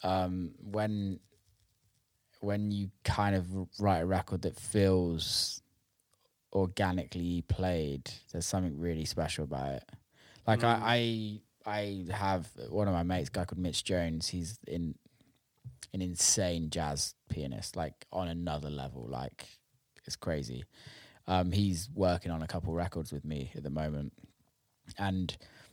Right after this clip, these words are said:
Speaker 1: just having somebody in the studio that can play keys, that I can just be like,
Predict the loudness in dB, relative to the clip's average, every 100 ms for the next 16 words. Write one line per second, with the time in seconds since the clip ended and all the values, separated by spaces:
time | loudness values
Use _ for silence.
0 | 0 2 4 2 4 2 4 4 4 2
1 | 0 0 0 2 2 2 2 2 0 -2
2 | -4 -4 -2 -2 -2 -4 -2 0 2 2
3 | 2 -6 _ _ -20 -20 _ _ 0 2
4 | 2 0 -2 -4 -2 0 0 -2 -6